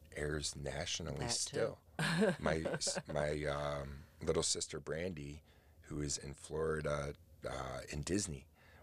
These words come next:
Speaker 1: with her husband, said that they saw my commercial in the hotel room, the Carpe
Speaker 2: <laughs>
Speaker 1: commercial. So I was like, "Awesome." I was really excited
Speaker 2: Yeah,
Speaker 1: about
Speaker 2: you're in
Speaker 1: that.
Speaker 2: Florida.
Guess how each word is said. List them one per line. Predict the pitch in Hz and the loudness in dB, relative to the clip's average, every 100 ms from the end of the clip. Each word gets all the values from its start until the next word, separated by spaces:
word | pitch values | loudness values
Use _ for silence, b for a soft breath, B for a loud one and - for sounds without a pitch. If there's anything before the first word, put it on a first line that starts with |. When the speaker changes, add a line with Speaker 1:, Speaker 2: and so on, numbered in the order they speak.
| - | -6
Speaker 1:
with | 67 | -2
her | 64 | -2
husband, | - - - 71 69 - | 2 2 2 -2 -4 -2
said | 78 73 | -2 -2
that | 69 - | -4 -4
they | 73 92 | -2 0
saw | - - 73 65 65 69 - b b | 0 0 0 -2 -4 -8 -14 b b
my | 69 80 | 0 0
commercial | - 69 71 71 71 | 0 -2 0 0 0
in | - 80 | 0 2
the | 78 | 4
hotel | 78 90 - 123 | 4 2 2 0
room, | 101 65 - - - | 0 -6 -10 -20 -6
the | 175 | -2
Carpe | 226 226 247 - | 2 4 4 2
Speaker 2:
<laughs> | - | -2
Speaker 1:
commercial. | 65 65 - - - B B B B B B - | -4 -4 -6 -6 -10 B B B B B B -4
So | - | 2
I | 73 76 | 4 4
was | 76 - | 4 0
like, | 67 69 - - - | 0 0 -4 -12 -4
"Awesome." | 113 156 - 87 98 160 - | -2 0 -2 -2 -4 -4 -4
I | 104 | -4
was | 156 80 | -4 -4
really | 73 78 | -2 -2
excited | 90 - 110 143 - - | -2 0 2 2 0 -2
Speaker 2:
Yeah, | |
Speaker 1:
about | - 131 | -2 -2
Speaker 2:
you're | 156 | -4
in | 180 | -2
Speaker 1:
that. | - 58 - - | -2 -4 -8 -12
Speaker 2:
Florida. | - 113 170 277 285 - - | -6 -6 -6 -8 -8 -10 -12